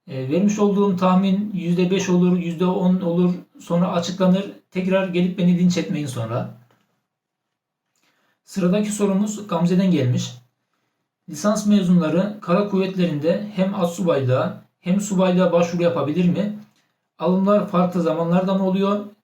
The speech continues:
Teşekkürler." demiş. Lisans mezunları hem astsubaylığa hem subaylığa başvuru yapabilir. Ayrıca lisans mezunları askeri okullarda görev yapabilmek için,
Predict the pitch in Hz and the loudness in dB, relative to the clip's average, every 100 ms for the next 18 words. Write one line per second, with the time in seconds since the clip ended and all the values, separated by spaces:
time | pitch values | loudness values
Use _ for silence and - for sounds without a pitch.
0 | _ 180 185 180 165 151 123 117 - - | _ -6 -4 -4 -2 0 0 0 -4 -8
1 | - _ _ _ _ _ _ _ _ _ | -20 _ _ _ _ _ _ _ _ _
2 | _ _ _ _ _ _ _ _ 175 202 | _ _ _ _ _ _ _ _ -8 -2
3 | 208 208 202 180 175 151 147 202 - - | 0 2 2 4 2 2 0 -2 -4 -4
4 | 196 208 208 175 196 170 147 135 185 - | -2 0 0 -2 0 0 0 -2 -2 -4
5 | - 196 - 185 185 180 180 175 175 180 | -2 -2 0 2 4 4 4 2 0 0
6 | 180 175 175 131 - - _ _ _ _ | 0 0 0 -2 -6 -10 _ _ _ _
7 | 170 196 185 170 208 - - - 165 202 | -6 -2 2 2 0 -6 -18 -18 -6 -2
8 | 214 208 190 175 165 151 190 - 170 - | 0 2 2 2 0 0 -4 -2 -4 -2
9 | 202 208 175 180 170 156 170 170 180 175 | 0 0 0 2 2 2 -2 0 2 2
10 | 175 175 185 180 127 - 202 - | 2 2 2 2 -4 -4 -6 -6